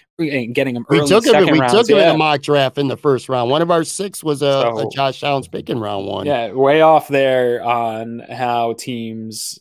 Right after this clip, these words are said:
Speaker 1: uh, in the league viewed him. So
Speaker 2: Yeah, and, uh, I think he only ended up being, like, the twelfth, twelfth receiver picked or, uh,
Speaker 1: Yeah.
Speaker 2: or something like that. And then one last thing, again, in our defense, taking Broderick Jones,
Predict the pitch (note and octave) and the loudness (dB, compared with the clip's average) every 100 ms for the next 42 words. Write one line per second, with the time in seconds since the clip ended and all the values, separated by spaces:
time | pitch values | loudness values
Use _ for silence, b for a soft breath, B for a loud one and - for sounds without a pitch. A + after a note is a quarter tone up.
0 | _ A#2+ G#2 F#2+ B2 C3 F#3+ E3+ B3+ F#3 | _ -6 -6 -6 -4 2 2 2 0 0
1 | - _ _ - - _ _ _ _ - | -6 _ _ -20 -20 _ _ _ _ -6
2 | C#3 G#2+ G#2+ D3+ C#3 C3+ B2+ A#2+ - _ | -2 -2 -6 -2 0 2 2 0 -4 _
3 | _ - D4 C#4+ F#3+ D3 C3 B2 G2 B2+ | _ -12 -6 -2 0 0 0 -2 -4 -6
4 | G#2 - - - A#2 D3 - - A#2+ - | -6 -8 -14 -8 -4 -4 -6 -8 -8 -8
5 | D3+ - C#3 C3+ G#2+ - D3+ E3 - G#2 | -14 -12 -10 -8 -10 -10 -10 -10 -10 -6
6 | F#2+ G2+ F#2+ _ _ - - D2 C#2+ F3+ | -4 -4 -4 _ _ -14 -12 -12 -4 -2
7 | D3+ F3+ D3+ E3+ D3 C#3 E3 F#3+ B3+ B3+ | 2 0 2 2 2 2 2 4 4 4
8 | B3 A#3 G#3 G3 D3 C3+ G#3+ F#3+ F3 A3 | 4 4 4 2 -2 0 2 2 4 2
9 | C#4+ A3+ - F#3 D#3 - F#3 G#3 B3+ F3 | 0 -8 -2 -2 -2 -6 -10 -8 -6 -2
10 | F#3 F3+ E3+ E3+ E3 | -2 -2 -4 -2 -2